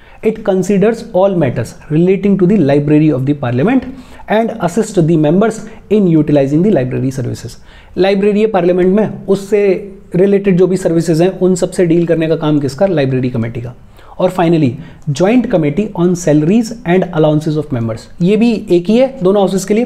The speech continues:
पन्द्रह members होते हैं इसमें, दस आते हैं लोकसभा से और पाँच आते हैं राज्यसभा से। It is constituted under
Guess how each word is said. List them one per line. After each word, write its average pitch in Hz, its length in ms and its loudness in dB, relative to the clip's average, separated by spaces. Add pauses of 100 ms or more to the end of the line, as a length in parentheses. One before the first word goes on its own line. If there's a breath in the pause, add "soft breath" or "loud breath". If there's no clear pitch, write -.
पन्द्रह 160 220 2
members 151 300 2
होते 170 160 0
हैं 180 60 0
इसमें, 233 160 -2 (520 loud breath)
दस 247 200 0
आते 202 180 -2
हैं 185 80 2
लोकसभा 165 320 0
से 170 120 -2
और 180 180 -4
पाँच 170 240 -2
आते 143 160 0
हैं 147 60 -2
राज्यसभा 120 400 -4
से। - 240 -16 (640 soft breath)
It 240 120 0
is 285 140 0
constituted 269 800 0
under 190 280 2